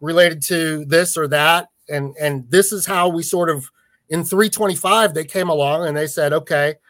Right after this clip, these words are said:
let's have this big, huge council." And it lasts for, like, almost two years, called the Council of Nicaea.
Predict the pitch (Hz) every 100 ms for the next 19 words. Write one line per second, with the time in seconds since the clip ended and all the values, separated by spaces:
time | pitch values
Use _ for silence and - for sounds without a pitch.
0 | _ _ - 185 - 202 170 170 135 185
1 | 156 185 165 - 175 175 202 - 113 135
2 | - 165 202 202 - 147 135 _ 190 190
3 | 269 285 - - 208 139 175 175 143 131
4 | 131 185 165 - 165 139 127 - 190 220